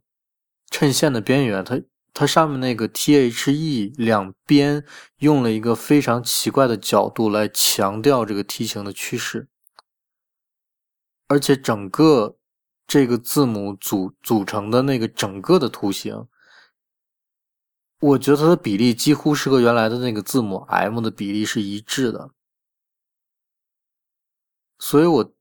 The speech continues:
看到这个 logo 的第一眼，我就觉得这个团队，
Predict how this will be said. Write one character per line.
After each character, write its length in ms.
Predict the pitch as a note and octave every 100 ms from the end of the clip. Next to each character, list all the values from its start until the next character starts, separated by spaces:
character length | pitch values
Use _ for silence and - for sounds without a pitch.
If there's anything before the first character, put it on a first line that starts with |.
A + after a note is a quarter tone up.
| _ -
看 320 | - F3+ D#3+
到 160 | C#3
这 320 | A#2+ - E3+ C3+
个 120 | A2+ G2
logo 320 | D3+ D3 D3+
的 60 | A#2+
第 220 | A#2 E3+
一 20 |
眼， 160 | D3+ A2
我 80 | G#2+
就 80 |
觉 180 | G2+ G#2+
得 300 | G#2+ A#2 A#2 -
这 120 | -
个 80 | C#3
团 240 | C#3 A#2
队， 140 | C3